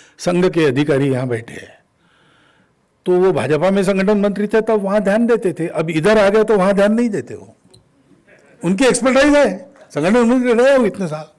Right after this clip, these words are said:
लेकिन उधर अब संघ है ना, तो उसका एक ये अनुशासन है। ये सारे संगठन स्वतंत्र, अलग, स्वायत्त, स्वावलंबी है। संघ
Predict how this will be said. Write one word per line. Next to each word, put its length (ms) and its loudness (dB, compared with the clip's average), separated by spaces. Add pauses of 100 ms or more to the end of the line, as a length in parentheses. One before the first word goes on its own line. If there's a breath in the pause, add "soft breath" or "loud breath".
(580 loud breath)
लेकिन 240 0
उधर 140 2
अब 260 0
संघ 360 2
है 220 4
ना, 380 2
तो 80 0
उसका 360 -2
एक 140 0
ये 120 0
अनुशासन 600 -6
है। 120 -20 (280 loud breath)
ये 80 -4
सारे 320 2
संगठन 560 -2 (260 loud breath)
स्वतंत्र, 460 -2
अलग, 280 2
स्वायत्त, 400 -4
स्वावलंबी 580 -4
है। 380 -4 (280 soft breath)
संघ 400 0